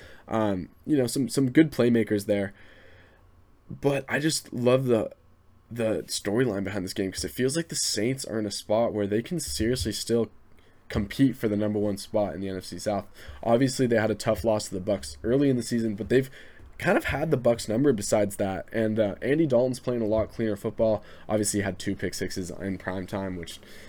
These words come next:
you know, kinda skews that perception. But he is taking care of the ball a lot better. Their offense has looked really damn good with Chris Olave leading the way. Alvin Kamara obviously having an r-, incredible week last week.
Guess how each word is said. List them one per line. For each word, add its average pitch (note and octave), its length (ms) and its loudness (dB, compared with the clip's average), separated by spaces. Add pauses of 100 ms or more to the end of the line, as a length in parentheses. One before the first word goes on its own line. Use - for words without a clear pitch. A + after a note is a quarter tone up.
you G2 80 -4
know, F2+ 100 -4
kinda G2 260 -2
skews A2+ 360 0
that F#2 160 -6
perception. G2+ 640 -2
But G2+ 180 0 (240)
he F3 200 6
is D3+ 160 6
taking C#3 280 0
care B2+ 140 2
of A#2 80 2
the G#2+ 60 -2
ball A2 260 4
a A2 80 4
lot G#2 120 -2
better. A2 260 2
Their G#2+ 260 2
offense A#2+ 400 2
has G#2+ 140 -2
looked G2+ 240 -4 (200)
really A#2+ 320 6
damn G#2+ 300 0
good G#2 260 -2
with G2+ 160 -6
Chris G#2+ 200 -2
Olave G2+ 400 -2
leading G2+ 260 -2
the G#2 80 -4
way. G2 300 -6 (240)
Alvin A2 240 0
Kamara G#2 380 -2
obviously G2+ 460 -2
having G#2 300 -2
an G2 320 -6
r-, G2+ 180 -10
incredible G#2 460 -2
week G2+ 240 -4
last G2+ 240 -6
week. G2 240 -4